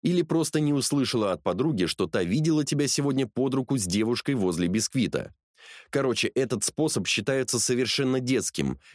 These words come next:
и его лучше избегать, используя только в том случае,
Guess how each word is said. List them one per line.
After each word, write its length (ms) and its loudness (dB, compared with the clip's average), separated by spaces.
и 80 2
его 320 2
лучше 420 0
избегать, 600 0
используя 560 0
только 340 0
в 80 -8
том 220 0
случае, 580 -2